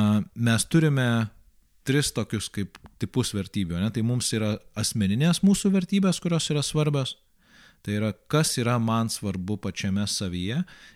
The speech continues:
ir ko aš nenoriu atsisakyti arba išduoti vardant kitų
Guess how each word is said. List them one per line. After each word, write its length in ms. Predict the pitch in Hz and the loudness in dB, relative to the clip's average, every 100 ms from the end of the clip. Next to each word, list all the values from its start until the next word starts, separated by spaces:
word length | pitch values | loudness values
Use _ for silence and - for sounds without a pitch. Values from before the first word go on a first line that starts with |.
| _ | _
ir 220 | 139 131 127 | 0 0 0
ko 340 | - 160 160 156 | 0 4 4 2
aš 300 | 117 120 - | -2 -2 0
nenoriu 720 | 127 117 117 127 135 127 117 107 | 0 2 2 2 2 2 2 0
atsisakyti 640 | 101 104 - 104 143 127 | 0 -4 -4 -2 -2 0
arba 320 | 110 98 95 92 | 0 0 0 0
išduoti 800 | 90 92 101 123 147 147 123 120 113 _ _ _ _ | 0 -4 -4 0 0 0 -2 -2 -4 _ _ _ _
vardant 680 | 95 92 120 123 113 107 95 - - | -8 0 0 2 0 0 -2 -4 -8
kitų 380 | 98 - 139 | -8 -2 0